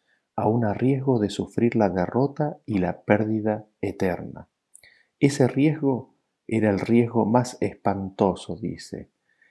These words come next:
Y me gustaría enfocarme un poquito en la palabra riesgo. ¿Qué es lo que nos dice la palabra riesgo?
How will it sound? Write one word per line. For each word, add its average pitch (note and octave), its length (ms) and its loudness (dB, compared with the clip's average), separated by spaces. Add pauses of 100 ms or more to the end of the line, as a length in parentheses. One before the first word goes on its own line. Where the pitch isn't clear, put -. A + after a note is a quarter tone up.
(120)
Y G2 440 2
me G2+ 100 2
gustaría G2+ 280 2
enfocarme B2 640 0
un G#2 120 -6
poquito A2+ 320 -2
en G#2+ 60 2
la G#2 100 0
palabra F#2 380 0
riesgo. - 680 -6 (420)
¿Qué B2 120 2
es A2+ 80 0
lo A#2 100 6
que A2+ 100 2
nos F#2+ 140 2
dice G#2 300 0
la F2+ 160 2
palabra F2+ 360 -2
riesgo? F2 560 -6